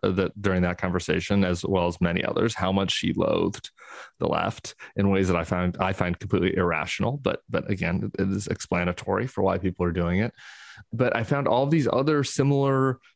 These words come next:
things, that si-, similar rationalizations that other people use, you know, that she just didn't really pay attention to bad news about Donald Trump. Like, I'd ask her about big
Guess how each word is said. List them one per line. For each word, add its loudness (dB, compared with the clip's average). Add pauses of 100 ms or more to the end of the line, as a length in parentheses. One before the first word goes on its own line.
(120)
things, 4
that 4
si-, 4
similar 2
rationalizations 0
that -2
other 2
people 2
use, 0
you 0
know, 2
that 0
she 2
just 0 (240)
didn't 4
really 6
pay 2
attention 2
to 4
bad 0
news 4
about 0
Donald -2
Trump. -4
Like, 0
I'd 0
ask -2
her 2
about 0
big 0